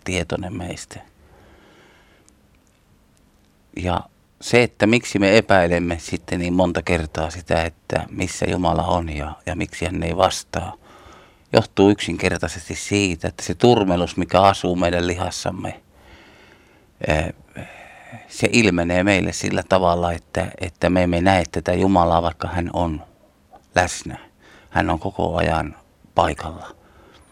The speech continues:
Ja sen tähden meidän elämässä on monta kertaa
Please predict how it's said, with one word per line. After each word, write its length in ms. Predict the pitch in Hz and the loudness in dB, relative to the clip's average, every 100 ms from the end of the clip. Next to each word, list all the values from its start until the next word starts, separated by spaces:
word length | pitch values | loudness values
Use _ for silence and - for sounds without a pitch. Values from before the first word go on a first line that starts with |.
| _ _ _ _ _ _ _ _ _ _ | _ _ _ _ _ _ _ _ _ _
Ja 280 | 90 85 80 - | -4 -2 -2 -6
sen 360 | - - 113 107 | -10 4 4 6
tähden 640 | 104 101 92 87 85 78 - - - - _ _ _ _ _ | 4 4 2 -4 -6 -12 -18 -20 -20 -20 _ _ _ _ _
meidän 340 | - 92 95 | -4 0 2
elämässä 600 | 92 104 92 82 - - - - - - - _ _ _ _ _ _ _ - - _ - | 4 4 4 2 -4 -6 -6 -16 -20 -20 -20 _ _ _ _ _ _ _ -20 -20 _ 2
on 120 | 95 | 6
monta 280 | 104 104 92 | 8 6 4
kertaa 520 | 101 92 82 90 85 | 2 0 0 0 0